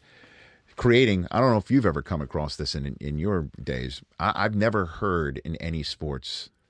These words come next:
the interim to the interim title.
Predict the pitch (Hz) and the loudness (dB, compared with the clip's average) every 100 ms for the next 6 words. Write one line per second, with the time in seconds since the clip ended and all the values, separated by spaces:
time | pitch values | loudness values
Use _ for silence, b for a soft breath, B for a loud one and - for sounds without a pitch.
0 | _ 73 73 92 85 82 71 - 73 71 | _ -6 -4 -4 -4 -2 -4 -6 -6 -4
1 | 73 71 65 64 - _ _ _ _ _ | -4 -6 -8 -10 -14 _ _ _ _ _
2 | - 71 - | -6 -4 -6